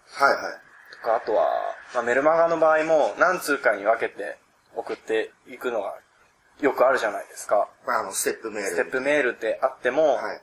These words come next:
Speaker 2: リアル、リアルタイムで配信していく場合であっても、
Speaker 1: うん。
Speaker 2: 例えば、「明日の十九時から募集を開始します」みたい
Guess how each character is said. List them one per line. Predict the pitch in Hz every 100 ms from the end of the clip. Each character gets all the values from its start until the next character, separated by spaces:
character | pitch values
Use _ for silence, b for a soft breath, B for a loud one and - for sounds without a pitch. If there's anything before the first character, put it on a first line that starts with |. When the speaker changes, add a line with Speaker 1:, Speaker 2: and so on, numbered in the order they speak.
| _
Speaker 2:
リ | 135
ア | 131
ル、 | 123 - _
リ | 127
ア | 131
ル | 127
タ | 135
イ | 120
ム | 104
で |
配 | 101 107
信 | 107 110
し | -
て | 113
い |
く | 104
場 | 110
合 | 110
で | 110
あ |
っ | 110
て | -
も、 | 104 113 - - 127
Speaker 1:
う |
ん。 | 127 -
Speaker 2:
例 | 131
え | 120 127
ば、 | -
「明 | - 135
日 |
の | 143 165 156 - _ _ _ _ _
十 | 120 117
九 | 139
時 | 110 104
か | 104
ら | 110 -
募 | 101
集 | - 104
を | 104 -
開 | 117
始 | 117
し | 117
ま | 117
す」 | 104
み | 101
た | -
い | 101